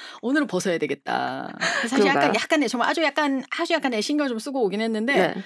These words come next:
Speaker 1: 아, 은희님이 마스크를 안 벗어가지고
Speaker 2: <laughs>
Speaker 1: 약간 이제 보시는 분들이 '쟤는 왜 아직도 안 벗고 있나?'
Speaker 2: 그쵸.
Speaker 1: 의문을 약간 가지실 것 같기는 해요.
Speaker 2: 제가 일단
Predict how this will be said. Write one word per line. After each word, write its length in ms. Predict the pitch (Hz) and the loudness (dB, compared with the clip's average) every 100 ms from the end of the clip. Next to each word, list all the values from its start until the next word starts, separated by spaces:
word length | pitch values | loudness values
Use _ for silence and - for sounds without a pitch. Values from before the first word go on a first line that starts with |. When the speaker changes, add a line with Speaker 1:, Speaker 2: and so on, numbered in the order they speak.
| - - | -10 -2
Speaker 1:
아, 100 | 294 | 2
은희님이 380 | 277 381 370 | 4 4 4
마스크를 400 | 320 202 - 262 | 2 0 0 0
안 80 | 185 | 2
벗어가지고 760 | 190 214 190 165 151 170 196 202 | 0 0 0 -2 -2 0 2 4
Speaker 2:
<laughs> 560 | 233 - - - 440 605 | 4 4 2 4 4 4
Speaker 1:
약간 280 | 320 311 | 4 4
이제 140 | 285 254 | 2 0
보시는 400 | - 247 302 285 | -2 -2 0 0
분들이 400 | 269 269 269 277 - - | -2 -2 -2 -2 -6 -10
'쟤는 300 | - 302 403 | -2 2 4
왜 60 | 392 | 4
아직도 280 | 262 262 233 | 2 2 0
안 140 | 196 | 2
벗고 260 | 185 190 175 | 0 0 -2
있나?' 280 | 165 151 147 160 160 139 110 175 - | 2 2 4 6 4 4 0 -6 -4
Speaker 2:
그쵸. 100 | 262 | 0
Speaker 1:
의문을 300 | 320 339 294 | 2 2 0
약간 380 | 214 208 180 | 0 -2 -2
가지실 320 | 151 170 175 - | -4 -6 -6 -6
것 80 | |
같기는 320 | 143 - 127 135 | -8 -8 -12 -12
해요. 260 | 113 107 - | -12 -12 -4
Speaker 2:
제가 180 | 196 196 | 0 2
일단 540 | 220 208 190 180 | 2 2 2 2